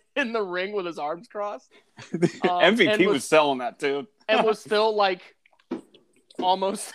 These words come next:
Speaker 1: <laughs> half the height of a ladder.
Speaker 2: Yeah.
Speaker 1: So he still fit the picture.
Speaker 2: Mm-hmm.
Speaker 1: Um, Baron Corbin comes out. Uh, Ezekiel comes out. Miz comes out. Um,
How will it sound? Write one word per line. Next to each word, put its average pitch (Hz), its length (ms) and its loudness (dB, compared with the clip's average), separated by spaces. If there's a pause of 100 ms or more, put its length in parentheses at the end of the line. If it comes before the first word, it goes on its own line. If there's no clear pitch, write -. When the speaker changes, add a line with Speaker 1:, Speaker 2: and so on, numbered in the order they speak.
(120)
Speaker 1:
<laughs> - 160 -10
half 196 240 4
the 180 100 2
height 175 280 2
of 165 80 -2
a 165 60 -8
ladder. 160 440 -4 (380)
Speaker 2:
Yeah. 135 120 0
Speaker 1:
So 170 120 -2
he 220 160 -6
still 208 380 2 (160)
fit 160 160 -4 (260)
the 170 80 -12
picture. 214 460 -6 (360)
Speaker 2:
Mm-hmm. 196 300 -6
Speaker 1:
Um, 156 540 -2 (680)
Baron 151 260 -8
Corbin 226 480 2
comes 214 360 -4
out. 196 680 2 (180)
Uh, 143 260 -16
Ezekiel 202 540 -2
comes 190 260 -4
out. 175 240 4
Miz 196 320 -2
comes 175 340 -2
out. 165 380 4 (1000)
Um, 135 580 -8